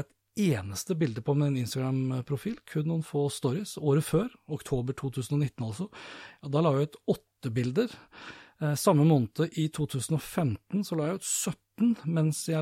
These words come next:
la ut hele førtiåtte åtte i oktober to tusen og fjorten, og det er b-, faktisk bare halvparten av det volumet, eh, som jeg la ut da i oktober to tusen og tretten.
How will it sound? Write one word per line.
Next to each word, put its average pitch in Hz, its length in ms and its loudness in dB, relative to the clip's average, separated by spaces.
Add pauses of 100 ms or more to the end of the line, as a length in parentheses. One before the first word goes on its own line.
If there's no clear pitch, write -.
la 139 160 0
ut 139 320 -2
hele 127 160 -2
førtiåtte - 560 -4 (220)
åtte 233 240 -2
i 156 440 -2
oktober 143 500 -6
to 135 180 -6
tusen 143 320 -4
og 147 80 -2
fjorten, 202 360 2 (320)
og 139 100 -6
det 120 100 2
er 214 80 2
b-, 165 140 -4
faktisk 156 320 -2
bare 151 200 2
halvparten 165 760 -2 (420)
av 147 140 0
det 131 180 0
volumet, 127 720 2 (540)
eh, 139 300 -2
som 139 340 0
jeg 135 120 2
la 104 200 0
ut 120 100 -8
da 107 120 -2
i 117 80 0
oktober 113 320 -6
to 117 180 -8
tusen 107 280 -6
og 135 80 -2
tretten. 196 380 2